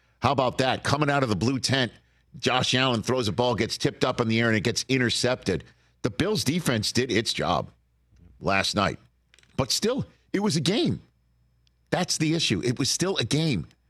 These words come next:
And the Bills, you know, it doesn't look pretty. I don't see any pictures on the standings. But maybe, just maybe, let's take this mini bye, Buffalo. Let's get Allen's shoulder, whatever is up,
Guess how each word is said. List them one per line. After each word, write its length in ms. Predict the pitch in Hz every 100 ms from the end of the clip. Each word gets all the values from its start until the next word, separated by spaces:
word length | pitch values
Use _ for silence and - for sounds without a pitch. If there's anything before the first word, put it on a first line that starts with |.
| _ _ _
And 140 | 127 123
the 60 |
Bills, 420 | 117 156 190 151 - - - _ _ _ _ -
you 100 | 165
know, 220 | 110 117 -
it 280 | 131 127 -
doesn't 300 | - 143 170
look 160 | 175 185
pretty. 400 | - 196 131 131
I 120 | 120
don't 160 | 139 -
see 180 | 160 165
any 140 | 151
pictures 500 | - 180 - 160 127
on 160 | 143 135
the 60 |
standings. 680 | 117 - 151 131 78 - - _ _ _ _ _ _ _ _ _ _ _ _ _ _ _ _ _ _ _ _ _
But 240 | 123 117 123
maybe, 520 | 135 165 226 202 214
just 280 | 147 180 -
maybe, 380 | 147 139 107 98
let's 240 | 107 -
take 320 | - 180 208
this 260 | 147 170 110
mini 260 | 135 135
bye, 360 | 120 107 101 92
Buffalo. 560 | 80 69 73 65 65 - _ _ _ _ _ _ _ _ _ _ _ _ _
Let's 220 | 107 113
get 220 | - 147 -
Allen's 580 | 139 151 160 147 110 - -
shoulder, 540 | - 147 160 135 131
whatever 440 | 110 120 143 185 165
is 160 | 131 -
up, 360 | 139 127 -